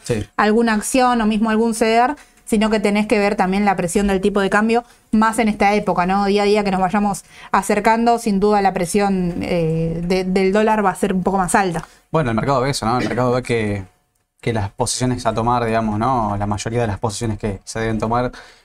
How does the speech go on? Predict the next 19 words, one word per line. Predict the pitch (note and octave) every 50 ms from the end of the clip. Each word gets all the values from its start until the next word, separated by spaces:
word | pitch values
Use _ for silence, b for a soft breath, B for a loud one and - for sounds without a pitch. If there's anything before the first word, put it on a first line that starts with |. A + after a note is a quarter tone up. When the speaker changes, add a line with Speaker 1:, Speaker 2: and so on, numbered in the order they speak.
| B B B _ _ _
Speaker 1:
eh, | - - G#2+ G#2+ G2+ G2 G2+ G2 G2 G#2 A#2+
deben | C3+ A#2+ A#2+ A#2
estar | A2 B2 A#2
en | A#2
dólares, | A#2+ A#2+ G#2+ G2+ G2
¿no? | A2+ C3+ E3 E3 - _ _ _
Tienen | B2 A2+ G#2+
que | G#2
estar | - A#2 A2+ A2+
en | A2 G#2+
moneda | A2 A2+ A#2 A#2 A2+
dura. | A2+ B2 D3 D3+ D#3 E3+ B B B B B B B B B B B
Eh, | - A2 G#2+ G#2+ A2
nadie | G#2+ G#2+ G#2+ G#2+ G#2+ A2 B2+ C#3 B2+ A#2+
quiere | - B2 A#2+ A2+
pesos, | C3+ C3+ - - C#3+ D3 - - _ _
¿sí? | - - A2 A2 A2 G#2+
Hay | G#2 G#2 G#2
una | G#2 G#2+ G#2+ G#2 G#2 G#2 G2+ -